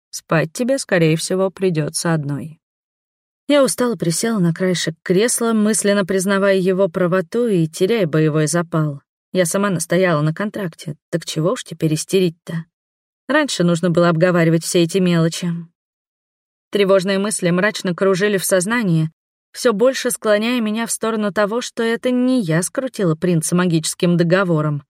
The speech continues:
а он весьма ловко обвёл меня вокруг пальца. «Юрим, он ведь специально по твоей указке отвлекал меня». Чувствуя себя окончательно раздавленной, наконец выдавила я из себя, подняв глаза и испытующе глядя на дракона.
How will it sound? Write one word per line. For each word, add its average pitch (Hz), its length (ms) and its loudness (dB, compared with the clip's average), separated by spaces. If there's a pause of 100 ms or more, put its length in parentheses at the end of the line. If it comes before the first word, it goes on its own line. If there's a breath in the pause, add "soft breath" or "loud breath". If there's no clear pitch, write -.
(300)
а 294 140 2
он 262 220 2
весьма 165 380 0
ловко 170 340 2
обвёл 160 360 2
меня 165 280 4
вокруг 160 340 -4
пальца. 156 600 -4 (1000)
«Юрим, 220 640 2 (500)
он 240 220 2
ведь 214 220 0
специально 233 640 -2
по 180 120 0
твоей 185 320 4
указке 185 400 0
отвлекал 170 460 0
меня». 156 380 0 (580)
Чувствуя 170 440 0
себя 175 300 0
окончательно 165 680 0
раздавленной, 170 640 0
наконец 185 520 -2
выдавила 180 380 2
я 180 220 2
из 175 140 0
себя, 185 440 -2 (260)
подняв 175 380 0
глаза 170 320 0
и 185 140 0
испытующе 175 640 -2
глядя 165 340 2
на 160 120 2
дракона. 156 600 -4